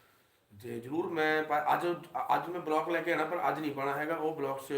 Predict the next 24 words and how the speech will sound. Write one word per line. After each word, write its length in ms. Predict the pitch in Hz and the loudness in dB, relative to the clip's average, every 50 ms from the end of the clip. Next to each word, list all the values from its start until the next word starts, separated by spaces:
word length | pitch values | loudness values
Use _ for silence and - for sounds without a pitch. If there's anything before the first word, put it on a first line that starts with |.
| 139 135 135 135 135 131 131 | -2 -2 -4 -6 -8 -8 -4
ਬਲੌਗ 240 | 127 127 127 127 | -2 -2 -2 -2
ਤੁਹਾਨੂੰ 220 | - 139 127 135 131 | -4 -8 -8 -8 -4
ਕੱਲ੍ਹ 200 | 131 123 131 139 | -4 -4 -2 -2
ਨੂੰ 160 | 147 151 147 | -4 -4 -2
ਮੈਂ 200 | 147 139 139 135 | -2 -2 -4 -4
ਜ਼ਰੂਰ, 460 | 131 127 123 135 143 156 151 147 143 - 117 | -6 -8 -8 -6 -6 -4 -4 -6 -6 -6 -6
ਅਹ, 240 | 113 110 110 110 107 | -6 -6 -4 -6 -6
ਪਾਊਂਗਾ, 360 | 110 113 110 117 117 127 139 | -6 -6 -6 -6 -6 -6 -8
ਜੇ 160 | 139 123 123 | -8 -6 -6
ਅੱਜ 120 | 117 110 117 | -6 -6 -6
ਬਲੌਗ 340 | 110 107 104 104 104 107 107 | -8 -6 -4 -4 -4 -4 -4
ਬਣ-, 140 | 110 113 | -8 -10
ਬਣਿਆ 280 | 113 107 110 107 104 104 | -10 -8 -8 -8 -8 -8
ਤਾਂ। 120 | 104 131 139 - - _ _ _ _ _ _ _ _ _ _ _ | -10 -12 -14 -14 -18 _ _ _ _ _ _ _ _ _ _ _
ਤੇ 500 | 104 98 98 98 98 98 98 98 95 95 - _ | -18 -16 -14 -12 -12 -12 -12 -12 -14 -16 -18 _
ਕੱਲ੍ਹ 180 | - 107 110 127 | -10 -8 -8 -6
ਨੂੰ 200 | 143 143 143 135 | -4 -4 -4 -6
ਜ਼ਰੂਰ, 260 | 120 117 127 139 151 160 - - - - _ _ _ _ _ _ _ _ | -6 -8 -8 -8 -8 -10 -12 -16 -20 -20 _ _ _ _ _ _ _ _
ਕਿਉਂਕਿ 160 | 127 131 127 | -12 -10 -10
ਅੱਜ 100 | 127 127 | -10 -10
ਸੰਡੇ 400 | - 123 117 120 131 143 147 139 | -12 -12 -10 -4 -2 -2 0 0
ਆ, 120 | 143 151 | -2 -2
ਸੰਡੇ 240 | 151 135 131 127 135 | -4 -8 -8 -8 -8
ਨੂੰ 440 | 131 135 139 135 135 139 135 135 | -6 -6 -4 -4 -4 -4 -6 -8